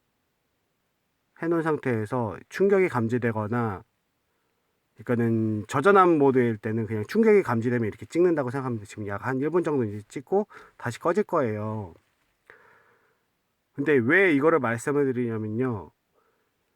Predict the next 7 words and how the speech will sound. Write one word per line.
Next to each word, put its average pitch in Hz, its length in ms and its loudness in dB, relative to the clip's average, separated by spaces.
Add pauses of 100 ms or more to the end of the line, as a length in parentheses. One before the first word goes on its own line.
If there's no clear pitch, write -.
(200)
충격이 262 400 6
없는데도 185 580 4
이렇게 135 320 -4
전원이 131 400 -2
켜지는 185 360 0
경우가 143 280 2
있거든요. 104 460 -10